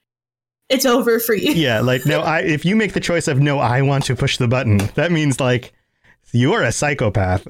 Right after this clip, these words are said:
Speaker 2: Yeah.
Speaker 1: <laughs> That's it.
Speaker 2: That's it.
Speaker 1: <laughs>
Speaker 2: That's it.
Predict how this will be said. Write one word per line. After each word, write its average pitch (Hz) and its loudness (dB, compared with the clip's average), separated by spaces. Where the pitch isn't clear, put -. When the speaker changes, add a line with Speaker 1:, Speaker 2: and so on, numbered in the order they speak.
Speaker 2:
Yeah. 101 0
Speaker 1:
<laughs> - -20
That's 277 -2
it. 403 0
Speaker 2:
That's - -2
it. 214 0
Speaker 1:
<laughs> - -20
Speaker 2:
That's 123 -2
it. 180 0